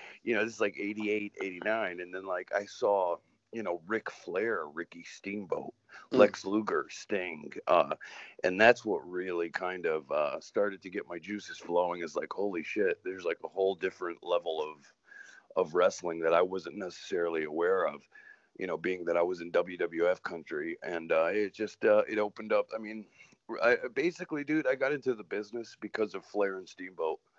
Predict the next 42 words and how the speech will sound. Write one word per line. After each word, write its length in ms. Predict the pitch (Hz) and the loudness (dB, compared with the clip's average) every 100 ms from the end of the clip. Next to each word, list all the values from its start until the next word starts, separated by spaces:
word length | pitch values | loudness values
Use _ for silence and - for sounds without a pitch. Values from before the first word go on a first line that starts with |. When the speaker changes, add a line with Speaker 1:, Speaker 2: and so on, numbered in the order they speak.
| - _ - | -20 _ -2
Speaker 1:
Those 240 | 120 135 | 4 4
Speaker 2:
Mm. 40 | 107 | 4
Speaker 1:
matches 400 | 98 107 110 98 | 2 0 -4 0
that 180 | 104 | 0
they 140 | - 92 | 2 0
had, 420 | 85 90 92 85 - - | 4 4 4 0 -14 -6
uh, 240 | 85 80 69 | -2 -2 -2
in, 180 | 87 92 | -6 -6
especially 680 | 90 92 92 - 120 117 110 | -4 -6 -8 0 2 2 -4
in 80 | |
nineteen 380 | 104 104 - 101 | -4 -6 -6 -6
eighty-nine, 640 | 95 90 90 98 107 92 90 _ _ - - - 95 | -6 -6 -2 -2 0 -2 -4 _ _ -20 -20 -2 4
uh, 140 | 92 | 6
and 120 | 92 | 6
I 80 | 107 | 0
graduated 580 | 107 117 113 110 98 87 | 2 4 4 0 -6 -4
high 180 | 90 107 | -6 -6
school 460 | - 98 92 90 - - | -8 -8 -8 -10 -16 -16
in 100 | 90 | -8
eighty, 240 | 98 107 87 | -2 -2 0
uh, 120 | 92 | -2
ninety-one, 720 | 95 110 120 110 107 127 131 135 - | 0 -4 -2 -2 0 0 -2 -12 -10
and 160 | 104 | -8
I 60 | 95 | -8
started 440 | - 117 117 110 | -2 2 2 0
in 140 | 95 113 | -6 -6
the 60 | |
business. 360 | 90 113 101 95 | -4 -4 -4 -10
My 80 | 98 | -14
first 280 | - 107 - | -6 -6 -4
pro 200 | 107 98 | -2 0
match 300 | 107 107 - | 0 -2 -4
was 200 | 95 90 | -10 -8
October 400 | 90 - 117 107 | -8 -2 0 -2
sixteenth, 560 | - 98 - 110 110 - | -4 -8 -10 -12 -14 -8
nineteen 400 | 101 104 - 107 | -8 -8 -8 -6
ninety-two. 720 | 101 98 90 - 123 123 82 _ - - - - - - | -6 -8 -16 -8 -4 -4 -6 _ -20 -20 -20 -20 -20 -10
And 260 | - 101 98 | -2 0 2
it 80 | 104 | 0
was 140 | 107 | -2
because 420 | - 107 - 107 | -2 0 2 2
of, 120 | 104 | 0